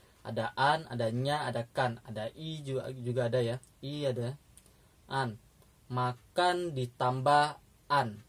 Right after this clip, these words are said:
jadi makanan. Nah, seperti itu, mudah kan?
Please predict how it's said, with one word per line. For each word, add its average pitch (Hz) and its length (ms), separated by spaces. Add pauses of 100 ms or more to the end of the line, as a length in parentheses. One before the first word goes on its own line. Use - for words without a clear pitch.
(140)
jadi 135 480 (160)
makanan. 135 1300 (400)
Nah, 113 400
seperti 120 640
itu, 120 160
mudah 117 240
kan? 120 160